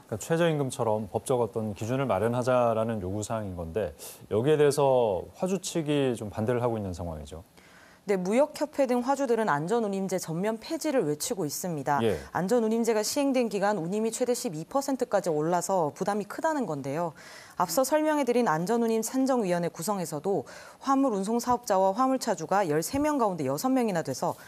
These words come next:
Speaker 2: 화주에게 불리하다는 입장입니다.
Speaker 1: 네.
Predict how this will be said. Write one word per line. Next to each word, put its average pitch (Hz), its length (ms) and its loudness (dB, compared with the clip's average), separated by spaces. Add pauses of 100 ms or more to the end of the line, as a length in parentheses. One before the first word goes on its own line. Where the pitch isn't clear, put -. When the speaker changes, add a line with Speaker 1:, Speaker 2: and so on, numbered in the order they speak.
(160)
Speaker 2:
화주에게 240 400 0
불리하다는 202 640 0
입장입니다. 139 600 -4
Speaker 1:
네. 107 340 2